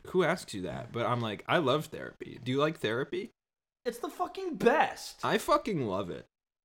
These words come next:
Speaker 2: It's the best.
Speaker 1: You, I think that's really beautiful, though, that you have enough, like, self-reflection to be like, "What am I not having success in?" And it is relationships.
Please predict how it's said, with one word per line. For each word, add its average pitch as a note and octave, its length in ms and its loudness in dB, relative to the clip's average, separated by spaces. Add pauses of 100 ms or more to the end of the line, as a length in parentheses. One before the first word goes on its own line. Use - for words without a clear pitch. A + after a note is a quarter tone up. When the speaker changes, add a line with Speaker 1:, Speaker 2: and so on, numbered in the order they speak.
(240)
Speaker 2:
It's C4 200 2
the E4 100 -2
best. G#4+ 680 0
Speaker 1:
You, F#3+ 360 4 (300)
I - 60 -2
think B3+ 300 -4
that's - 260 -2
really D3 240 2
beautiful, A2 460 -2
though, E2+ 240 -4
that G2 100 -4
you B2+ 160 -2
have C3 180 0
enough, A#2 380 -4
like, G2+ 300 -4 (320)
self-reflection A2 1000 -2
to A2 60 -2
be G#2+ 180 -4
like, F2+ 360 -4 (280)
"What A#2+ 100 -2
am D#3 80 0
I E3+ 80 0
not A2 300 0
having G#2+ 300 -4
success - 580 -6
in?" - 240 -12 (400)
And B2 80 2
it B2+ 140 2
is C#3 200 4
relationships. - 880 -2